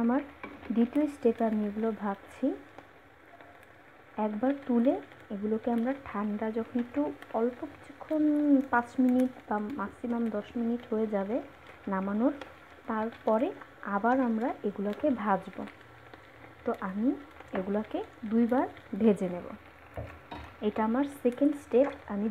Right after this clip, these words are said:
দুই, দ্বিতীয়বার এটা, এগুলোকে ভাজছি। এখানে আমি আরও extra এক চামচ আদা এবং রসুন দিয়েছি, আধা চামচ, আধা চামচ করে। তার সাথে আমি এখানে পেঁয়াজ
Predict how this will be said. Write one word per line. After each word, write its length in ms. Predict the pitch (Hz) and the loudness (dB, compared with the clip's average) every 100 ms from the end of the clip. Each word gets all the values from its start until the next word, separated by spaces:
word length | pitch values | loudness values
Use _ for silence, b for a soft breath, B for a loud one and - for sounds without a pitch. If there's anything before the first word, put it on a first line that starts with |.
| 208 | 2
দুই, 120 | 233 226 | 2 4
দ্বিতীয়বার 460 | 214 233 262 247 269 285 | 0 2 2 4 6 6
এটা, 140 | - - | 4 0
এগুলোকে 380 | 196 208 214 294 262 | -2 -2 0 2 0
ভাজছি। 380 | 214 - - - - - - - - - - - - - - - - - - - - - - - - - - _ _ _ | 0 -6 -10 -10 -10 -14 -20 -20 -20 -20 -20 -20 -20 -20 -20 -20 -20 -20 -20 -20 -20 -20 -20 -20 -20 -20 -20 _ _ _
এখানে 340 | - 262 262 262 320 - - | -6 4 6 6 2 -4 -6
আমি 240 | 220 214 220 277 | 2 4 4 4
আরও 200 | 226 214 254 - | 4 4 6 8
extra 460 | 220 - - - 254 349 - - - - - 226 | 6 6 -4 2 2 2 -4 -14 -14 -12 2 4
এক 80 | 226 - | 4 2
চামচ 320 | 247 233 294 302 - | 4 6 6 4 0
আদা 260 | 208 208 240 214 | 2 6 8 8
এবং 160 | 220 233 214 | 8 8 8
রসুন 280 | 214 - 226 | 6 6 6
দিয়েছি, 300 | 214 208 - 277 - - | 8 4 6 4 4 0
আধা 200 | 208 208 | 2 2
চামচ, 240 | 233 233 247 | 4 4 4
আধা 200 | 226 214 | 4 4
চামচ 320 | 208 220 233 - - | 4 2 0 0 2
করে। 180 | 208 277 - - - - - - | 4 2 -2 -8 -8 -8 -4 6
তার 200 | 220 262 - | 6 6 2
সাথে 380 | 233 208 - 233 320 - - 226 | 2 2 4 4 4 0 -2 2
আমি 140 | 208 214 | 4 4
এখানে 220 | - 220 247 | 4 2 2
পেঁয়াজ 240 | - 220 | 6 6